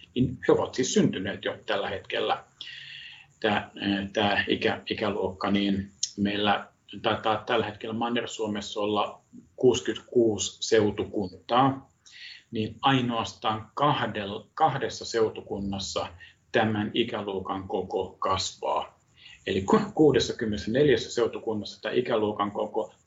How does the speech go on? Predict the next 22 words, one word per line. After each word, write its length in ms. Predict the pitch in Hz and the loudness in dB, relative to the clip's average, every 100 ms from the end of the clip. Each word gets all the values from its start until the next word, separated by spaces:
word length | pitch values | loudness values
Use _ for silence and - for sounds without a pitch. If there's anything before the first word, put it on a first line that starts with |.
| _ | _
pienenee. 800 | 127 120 107 98 101 92 - - _ _ - - - - - | 6 8 6 2 -6 -8 -12 -18 _ _ -20 -20 -20 -20 -4
Ja, 400 | 107 101 101 101 - 101 | 0 0 0 -4 -8 -6
eh, 340 | 101 101 98 - _ | -4 -6 -8 -10 _
kun 120 | - | -2
me 80 | 104 | 0
katsotaan, 520 | 101 127 123 - 110 | 2 0 0 0 2
mitä 240 | 117 123 117 | 4 4 2
on 80 | 104 | 2
tapahtunut, 880 | 131 - 135 - - 113 110 - - | 0 2 2 2 -6 -4 -4 -8 -6
ja 80 | 110 | 0
se 120 | 139 | 4
ei 100 | 131 | 6
ole 80 | 135 | 4
mikään 300 | 156 139 139 | 2 2 2
uusi 460 | 214 190 - 120 | 2 0 0 -2
asia, 360 | 107 - 113 104 | -2 -2 -4 -2
vaan, 400 | 107 107 107 - _ - | 2 2 0 -4 _ 0
vaan 200 | 107 95 | 2 2
tota, 460 | 113 - 107 107 101 - - - - - _ 117 | -2 -2 -2 -2 -4 -16 -20 -18 -16 -20 _ -6
eh, 140 | 110 110 110 113 120 | -4 -4 -6 -4 4
vain 480 | 147 143 131 - - | 6 6 2 -4 -2
kymmenkunta, 880 | 156 147 123 110 - 113 104 113 | 0 2 0 -4 -6 -8 -4 -6